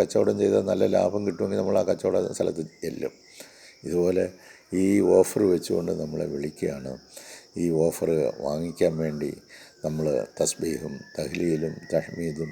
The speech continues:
വിശുദ്ധ ഖുർആനും ദാ-, ദാനധർമ്മങ്ങളും സക്കാത്തും അങ്ങനെ, ആ, നന്മയുടെ ഒരു വിളനിലമായി നമ്മൾ മാറണം. അതിന്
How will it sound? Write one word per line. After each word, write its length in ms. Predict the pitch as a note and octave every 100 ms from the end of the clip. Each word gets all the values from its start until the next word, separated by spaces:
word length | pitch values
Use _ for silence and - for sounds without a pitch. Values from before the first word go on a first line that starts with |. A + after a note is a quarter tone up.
| - -
വിശുദ്ധ 320 | D2 - E2
ഖുർആനും 580 | D#2+ D#2 D#2 D#2+ D2+ C#2 - - -
ദാ-, 320 | D2+ C2+ -
ദാനധർമ്മങ്ങളും 920 | C#2 D#2+ E2+ D#2 D#2 D#2 D#2 C#2+ C#2 - C2+
സക്കാത്തും 580 | C2+ - - - - - - - - - - -
അങ്ങനെ, 380 | - B2 B2 A2
ആ, 480 | F2 D#2+ F2 E2+ D#2
നന്മയുടെ 800 | D#2+ F#2 A#2+ B2+ C3 C3 B2 A#2 -
ഒരു 440 | G#2 G#2+ A2 F2 D#2+
വിളനിലമായി 840 | F2 F#2+ A#2+ C3 C3+ B2 G#2+ G#2
നമ്മൾ 380 | F#2 F2 E2 E2+ D#2
മാറണം. 560 | D2 D#2+ D#2 D2 A#1 -
അതിന് 360 | D#2+ E2 G2 G2